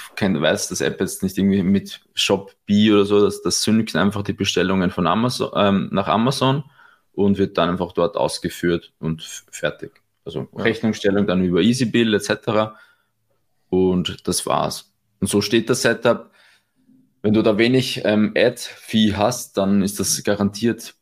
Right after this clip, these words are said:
Speaker 1: profitabel. Die Frage ist einfach nur, wie kriegst du Traffic auf einen Shop? Ich glaub, das ist das Schwierigste immer.
Speaker 2: Mhm.
Speaker 1: Und wenn man da eine coole Quelle hat, sei es eben, ähm, Google oder, ähm, vielleicht auch über Affiliate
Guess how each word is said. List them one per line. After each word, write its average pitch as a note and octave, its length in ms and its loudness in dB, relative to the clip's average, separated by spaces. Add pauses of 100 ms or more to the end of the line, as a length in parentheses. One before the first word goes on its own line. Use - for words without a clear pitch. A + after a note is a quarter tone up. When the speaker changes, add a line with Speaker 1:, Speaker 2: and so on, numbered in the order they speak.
(440)
Speaker 1:
profitabel. F2+ 840 -2 (100)
Die G2+ 60 -4
Frage G2 280 0
ist G2 80 -4
einfach G2 240 0
nur, G2+ 180 2
wie G#2 160 0
kriegst - 300 -6
du F#2+ 60 -4
Traffic G#2 420 -2
auf F#2 160 -4
einen F2+ 140 -4
Shop? G#2 340 -2
Ich F2+ 100 -8
glaub, - 200 -4
das F#2+ 160 -2
ist - 240 -10
das - 120 -4
Schwierigste G2 880 -2
immer. C#3+ 440 2 (120)
Speaker 2:
Mhm. G#2 340 0 (140)
Speaker 1:
Und G2 100 -4 (100)
wenn G2 100 2
man F#2+ 140 2
da F#2 80 2
eine G2+ 180 2
coole A2 560 2 (400)
Quelle A2+ 420 2
hat, B2+ 240 0
sei F2 180 0
es F2+ 140 -2
eben, F#2 560 -2
ähm, F2+ 240 -2
Google A#2 400 2
oder, F2 400 0
ähm, F2+ 420 -4
vielleicht - 360 -4
auch - 120 -2
über F2+ 160 -2
Affiliate B2+ 580 -2